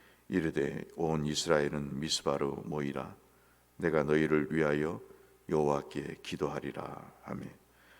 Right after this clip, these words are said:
그들이 미스바에 모여 물을 길어 여호와 앞에 붓고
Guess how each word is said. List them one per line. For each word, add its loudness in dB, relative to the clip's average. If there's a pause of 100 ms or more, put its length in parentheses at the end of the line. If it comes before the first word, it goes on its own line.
(420)
그들이 4
미스바에 6
모여 2 (240)
물을 0
길어 -2 (100)
여호와 0
앞에 -6
붓고 -12